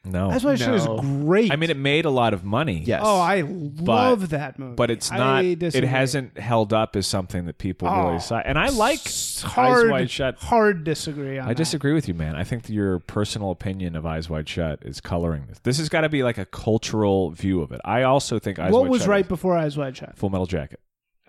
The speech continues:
Speaker 2: Okay.
Speaker 1: Yeah.
Speaker 3: Really?
Speaker 1: Yeah.
Speaker 3: Gee
Speaker 2: Well, it's
Speaker 3: whiz.
Speaker 2: pretty tough to come. First of all, Full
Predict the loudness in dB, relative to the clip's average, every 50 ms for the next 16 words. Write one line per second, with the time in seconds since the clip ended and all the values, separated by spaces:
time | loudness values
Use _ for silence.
0 | -14 -14 -12 -10 -10 -10 -8 -8 -8 -8 -10 -10 -12 -12 -14 -14 -16 -18 -20 -20
1 | -20 -20 -12 -10 -8 -8 -6 -6 -6 -4 -2 -2 -2 -2 -2 -4 -6 -6 -4 -4
2 | -4 -6 -8 -14 _ -20 -18 -14 -12 -12 -12 -12 -12 -12 -12 -6 -4 -4 -4 -2
3 | -4 -4 -6 -8 -10 -12 -14 -6 -4 -2 -2 0 -2 0 0 0 0 0 -2 -6
4 | -6 -4 -4 -4 -4 -6 -8 -6 -2 0 0 0 -2 -6 -10 -12 -16 _ _ -4
5 | -2 -2